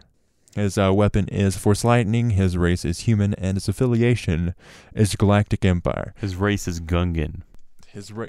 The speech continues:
Speaker 1: his race is Gungan?
Speaker 2: Correct. So, like, out of all of the villains, I'm most excited to play Palpatine. I kinda,
Speaker 1: Really?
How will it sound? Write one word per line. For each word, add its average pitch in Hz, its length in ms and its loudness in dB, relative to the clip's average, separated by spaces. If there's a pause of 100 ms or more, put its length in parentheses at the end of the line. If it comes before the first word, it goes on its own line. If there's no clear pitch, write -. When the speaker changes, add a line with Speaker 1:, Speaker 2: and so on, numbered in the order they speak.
Speaker 1:
his 104 260 -6
race 110 280 4
is 98 80 2
Gungan? 104 580 4 (640)
Speaker 2:
Correct. 85 520 -4 (480)
So, 101 520 -2 (1160)
like, 113 240 0
out 110 100 4
of 104 80 0
all 120 280 2
of 117 60 0
the 107 120 0
villains, 101 440 2 (120)
I'm 95 240 0
most 92 300 2
excited 95 420 0
to 90 80 -2
play 107 240 -2
Palpatine. 95 600 0 (1160)
I 104 140 -4
kinda, 107 340 0
Speaker 1:
Really? 131 300 0